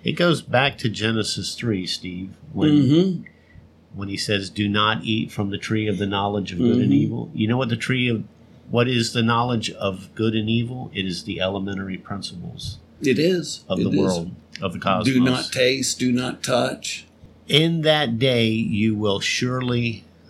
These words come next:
Speaker 1: die." Now, did they physically die that day?
Speaker 2: No, they didn't. But they physically were ashamed.
Speaker 1: And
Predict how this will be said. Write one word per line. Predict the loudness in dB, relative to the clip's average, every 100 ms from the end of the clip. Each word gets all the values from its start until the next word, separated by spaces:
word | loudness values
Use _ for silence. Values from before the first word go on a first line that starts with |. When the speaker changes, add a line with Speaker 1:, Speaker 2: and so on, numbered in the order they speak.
| -16 -12 -2
Speaker 1:
die." | 0 0 -2 -14 -18 -20 -18 -16 -2
Now, | 2 2 0 -10 -20 -14 -6
did | -4 0
they | -2
physically | 0 -2 -2 -2 0 0
die | 2 2 0
that | -2 -6 -4
day? | -4 -6 -6 0
Speaker 2:
No, | 2 4 2 0
they | -2 0
didn't. | 0 2 2 0 -6 -20 -20 -18 -2
But | 0 2
they | 0
physically | 2 2 2 0 0
were | 2 2 2
ashamed. | 4 4 2 2 2 2 0 -2 -8 2
Speaker 1:
And | 4 6 6 6 4 -2